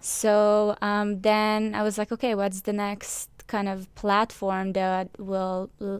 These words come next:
give me the stage to really, you know, show who I am?"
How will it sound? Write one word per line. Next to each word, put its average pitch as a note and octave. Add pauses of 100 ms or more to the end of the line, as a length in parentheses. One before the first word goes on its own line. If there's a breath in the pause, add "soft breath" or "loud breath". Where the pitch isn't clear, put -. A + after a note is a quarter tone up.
give G#3+
me G#3
the F#3+
stage G3+
to A3
really, F#3+ (140)
you A#3
know, F#3
show G3+
who G3+
I G3
am?" G3+